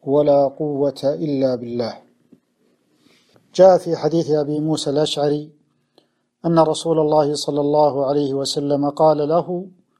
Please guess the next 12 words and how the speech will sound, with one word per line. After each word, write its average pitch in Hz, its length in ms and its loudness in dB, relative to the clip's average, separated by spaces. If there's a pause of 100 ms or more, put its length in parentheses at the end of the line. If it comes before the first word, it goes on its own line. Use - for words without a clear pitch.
(600)
"يا 175 140 6
عبد 156 260 0
الله 151 360 2
بن 139 180 -4
قيس، 156 640 -2 (680)
ألا 180 260 6
أدلك 156 440 -4
على 151 340 2
كنز 151 440 -4 (360)
من 143 140 -4
كنوز 147 440 -2
الجنة؟" 175 640 -2